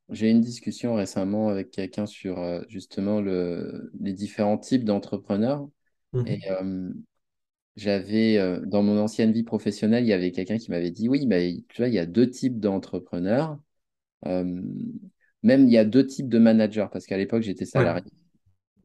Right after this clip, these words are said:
Speaker 1: Et t'as le manager qui est le manager qui impulse, qui est le créateur, qui a les idées et
Speaker 2: Mhm.
Speaker 1: qui lance l'idée.
Speaker 2: Ouais.
Speaker 1: Et t'as ensuite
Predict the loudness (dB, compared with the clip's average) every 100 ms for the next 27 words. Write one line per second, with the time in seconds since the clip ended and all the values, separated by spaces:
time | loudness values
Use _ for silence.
0 | _ _ _ -2 4 6 8 6 2 2
1 | 0 0 -6 -4 0 0 -2 -2 2 6
2 | 6 4 2 0 0 -14 -8 -8 -4 2
3 | 2 2 -2 -2 -4 -18 _ _ _ _
4 | _ 0 2 0 -2 2 2 4 4 4
5 | 2 -12 _ _ _ _ _ 0 6 8
6 | 8 6 4 2 2 0 -10 _ _ _
7 | -2 2 0 -2 -2 4 6 6 4 0
8 | 0 8 8 8 4 -4 2 2 4 0
9 | -4 _ _ _ -2 -2 -2 -14 _ _
10 | -6 2 4 4 4 2 0 -4 -4 -18